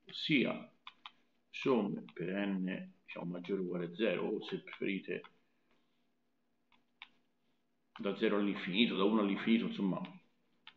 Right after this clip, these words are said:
come abbiamo detto, eh, i primi termini della sommatoria non importano, sia questa, questa cosa qua, questa serie uniformemente,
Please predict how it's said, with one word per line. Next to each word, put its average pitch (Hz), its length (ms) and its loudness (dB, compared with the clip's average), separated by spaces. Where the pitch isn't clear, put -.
come 95 200 -4
abbiamo 98 220 2
detto, 110 560 2
eh, 92 240 0
i 107 100 0
primi 107 240 0
termini 101 320 2
della 92 100 2
sommatoria 95 420 0
non 92 200 0
importano, 90 800 -4
sia 151 220 6
questa, 123 580 2
questa 131 320 4
cosa - 380 2
qua, - 640 4
questa 113 280 0
serie 98 600 0
uniformemente, 110 1300 0